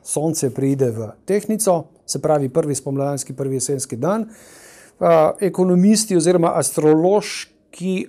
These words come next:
astrološko-ekonomski analitiki, recimo temu,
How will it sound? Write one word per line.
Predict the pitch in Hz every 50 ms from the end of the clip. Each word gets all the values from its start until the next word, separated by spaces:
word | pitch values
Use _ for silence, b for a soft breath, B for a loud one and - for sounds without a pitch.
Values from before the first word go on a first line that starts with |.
| -
astrološko-ekonomski | 151 - - 170 165 175 196 190 - - 170 156 160 160 160 170 185 190 185 - - - 175 156
analitiki, | 143 147 139 143 151 165 - - 143 123 - 131
recimo | 123 123 123 - 151 135 127 110
temu, | 117 - 196 233 247 277 254